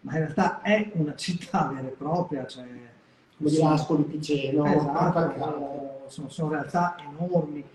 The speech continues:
Speaker 1: Eh, però, ripeto, io non credo ci sia la voglia di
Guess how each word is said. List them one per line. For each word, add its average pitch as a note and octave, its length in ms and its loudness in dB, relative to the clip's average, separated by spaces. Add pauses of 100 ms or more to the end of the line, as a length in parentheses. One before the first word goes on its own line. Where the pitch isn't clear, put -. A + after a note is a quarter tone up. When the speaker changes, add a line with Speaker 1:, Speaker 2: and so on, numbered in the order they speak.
(480)
Speaker 1:
Eh, E3+ 240 -6
però, - 720 4
ripeto, G3 640 2
io B3+ 180 2
non F#3+ 200 8
credo C#4 280 0
ci - 120 -2
sia F#3+ 220 0
la D#3+ 100 2
voglia D#3+ 360 0
di D#3+ 420 -4